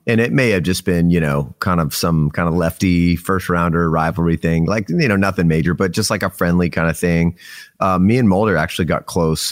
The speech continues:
a few years later, um, and we've remained close, you know, ever since. And so, um, you know, there were times when we would kinda go out here and there as kind of a, a,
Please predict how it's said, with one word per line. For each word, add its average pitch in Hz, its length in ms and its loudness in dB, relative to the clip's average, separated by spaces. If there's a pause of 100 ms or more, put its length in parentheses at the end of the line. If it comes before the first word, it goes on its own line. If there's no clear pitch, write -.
a 95 60 -6
few 92 220 0
years 76 240 0
later, 85 440 0 (440)
um, 78 580 0 (240)
and 90 160 2
we've 85 160 2
remained 85 320 2
close, - 480 -2
you 92 60 2
know, 80 140 2
ever 80 180 0
since. 87 440 -2
And 78 140 2
so, 78 380 -2 (400)
um, 76 500 0 (160)
you 120 80 2
know, 104 140 2
there 123 160 2
were 113 160 0
times 92 480 0
when 85 180 2
we 87 140 2
would 80 160 0
kinda 80 240 0
go 82 300 0
out 78 380 0
here 82 220 0
and 80 140 2
there 80 440 0
as 92 200 -2
kind 92 220 -2
of 95 100 0
a, 92 320 0
a, 95 100 -2